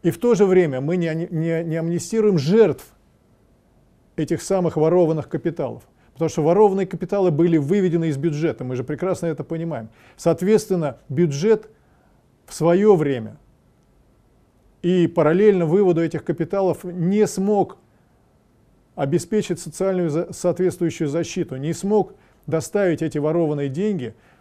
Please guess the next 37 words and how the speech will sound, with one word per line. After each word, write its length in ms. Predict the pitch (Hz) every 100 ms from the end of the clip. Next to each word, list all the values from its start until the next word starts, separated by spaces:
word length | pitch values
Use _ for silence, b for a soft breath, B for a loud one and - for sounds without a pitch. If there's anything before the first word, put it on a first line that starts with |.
| b
в 80 | -
с-, 160 | 160
ту 180 | - 202
среду 460 | - 175 185 220 226
социальную, 520 | 185 - 180 151 123
которая 340 | 151 185 170
прежде 260 | 170 185 -
всего 160 | 170
в 60 | 147
них 180 | 165 156
нуждается. 500 | 165 147 143 117 - b b b
У 40 | 170
нас 100 | 180
щас 200 | 190 185
много 260 | 208 196
говорят 420 | 147 156 156 139 139
на 80 |
любом 320 | 131 143 151 156
уровне 360 | 147 120 123
о 60 | 120
защите 540 | 143 - 151 139 113 b b
интересов 580 | 139 120 143 147 - 123
неимущих, 720 | 135 135 180 202 - 165 - _ b b b -
о 280 | 123 123
со-, 200 | 120 147 -
адресной 420 | 151 135 139 139
социальной 480 | - 123 156 143 135
поддержке. 680 | 139 131 123 117 - 165 - b b b
Ну 80 | 226
так 160 | 220
давайте 360 | 247 247 254 240
эту 140 | 226
поддержку 480 | 208 202 208 214 220
и 20 |
окажем. 480 | 202 202 208 151 135
Давайте 340 | 156 220 214
амнистируем. 640 | 196 196 185 - 233 135